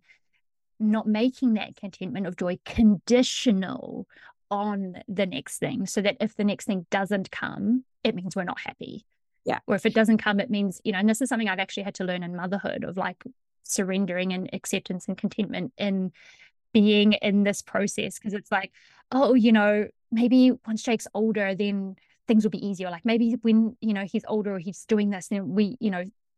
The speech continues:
Speaker 1: I can be happier as a mum, where it's like, well, no, because as we said before <laughs> we hit record, it's like, it's the next challenge. Like, yeah, one thing gets easier, but then another thing becomes more challenging because it's, like, another aspect of their personality <laughs> or their development or whatever it might be.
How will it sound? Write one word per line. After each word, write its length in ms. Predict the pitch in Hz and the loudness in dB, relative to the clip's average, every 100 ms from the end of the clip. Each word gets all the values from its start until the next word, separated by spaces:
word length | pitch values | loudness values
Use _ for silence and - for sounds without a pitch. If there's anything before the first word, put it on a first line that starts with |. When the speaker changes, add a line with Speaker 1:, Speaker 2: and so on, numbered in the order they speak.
| _ 226 | _ -2
Speaker 1:
I 60 | |
can 140 | 214 202 | 2 4
be 100 | 214 | 4
happier 480 | 190 190 214 190 | 2 -2 0 2
as 140 | 185 185 | 0 -2
a 40 | |
mum, 240 | 196 180 180 | -2 -4 -6
where 120 | 185 | -6
it's 120 | - | -4
like, 160 | 196 208 | -4 -2
well, 420 | 202 202 202 208 254 | 0 0 0 -4 -4
no, 280 | 226 240 214 | 0 2 2
because 320 | 208 - 196 - | 0 -2 -6 -4
as 160 | 202 | -2
we 120 | 196 | -4
said 240 | 185 190 180 | -4 -6 -4
before 260 | 180 - 208 | -4 0 0
<laughs> 180 | 160 233 | 2 2
we 100 | 202 | 4
hit 140 | 214 | 4
record, 280 | 214 220 202 | 4 4 2
it's 120 | 196 | 0
like, 100 | 202 | -2
it's 180 | 208 - | -4 -2
the 100 | 240 | 0
next 280 | 208 226 - | 2 -2 -4
challenge. 360 | 330 302 233 208 | -2 0 0 -2
Like, 120 | 214 | 0
yeah, 100 | 247 | 0
one 240 | 196 226 | 0 -4
thing 140 | 262 240 | -2 -2
gets 200 | 220 - | -2 -4
easier, 360 | 226 208 196 | -6 -4 -4
but 180 | 180 190 | -6 -8
then 120 | 202 190 | -8 -6
another 320 | 190 190 196 | -4 -4 -4
thing 240 | 220 208 | -2 -2
becomes 360 | 202 - 196 190 | -4 -6 -4 -2
more 140 | 196 | -2
challenging 560 | 190 240 254 185 175 175 | -2 -2 -2 -2 -6 -6
because 260 | 180 190 196 | -6 -4 -6
it's, 160 | - | -4
like, 180 | - 175 - | -6 -6 -6
another 420 | 180 175 175 185 | -4 -4 -4 -4
aspect 440 | 185 175 - - 202 | -4 -6 -8 -4 -2
of 160 | 196 - - - _ | -4 -8 -20 -20 _
their 160 | 320 311 | 0 2
personality 720 | 220 196 - 175 185 196 185 | 0 -2 -4 -2 0 2 2
<laughs> 60 | 214 | 4
or 80 | 262 | 4
their 180 | 330 | 2
development 640 | 302 208 190 - 196 185 - | 2 0 0 -2 -4 -4 -6
or 80 | 196 | -4
whatever 280 | 190 180 185 | -4 -4 -6
it 80 | |
might 200 | 202 175 | -8 -6
be. 300 | - 175 190 | -2 -2 -2